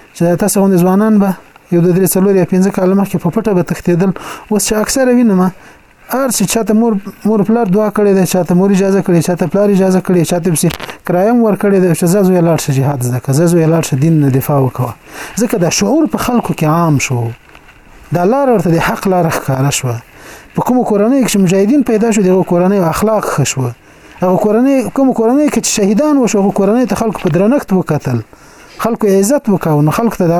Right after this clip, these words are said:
لاره سمه لاره ښکاري. ډېر خلک په تاسو کې داسې دي چې پلرونه رالېږلي دي. ډېر داسې دي چې ورونه رالېږلي دي. ډېر داسې دي چې مور او پلار یې قانع کړي دي، دعا یې ترې اخیستې ده، راغلي دي.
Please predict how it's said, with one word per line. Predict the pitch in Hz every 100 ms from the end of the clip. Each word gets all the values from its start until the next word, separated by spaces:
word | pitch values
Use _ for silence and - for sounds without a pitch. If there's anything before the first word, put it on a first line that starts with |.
| 214
لاره | 247 240 - - - - - -
سمه | 226 170
لاره | 147 131
ښکاري. | - - 120 120 - _ _ _ _ _ _ _ _ _ _ _ -
ډېر | 302 285
خلک | 226 208 180
په | 226
تاسو | 208
کې | 208
داسې | 196 196
دي | 185
چې | 180
پلرونه | 180 185 151
رالېږلي | 135 131 127 123 127
دي. | - _ _ _ _ _ -
ډېر | 247 214
داسې | 233 240
دي | 208
چې | 202
ورونه | 208 214 170
رالېږلي | 143 139 131 127 127
دي. | _ - - - 208
ډېر | 302 254
داسې | 294 285
دي | 294
چې |
مور | 294 302
او | 262
پلار | 294 277
یې | -
قانع | 254 262 320
کړي | 294 220
دي، |
دعا | 180 214
یې | 226
ترې | 208 196
اخیستې | 226 - 175
ده، | 151 127
راغلي | 123 131
دي. | 123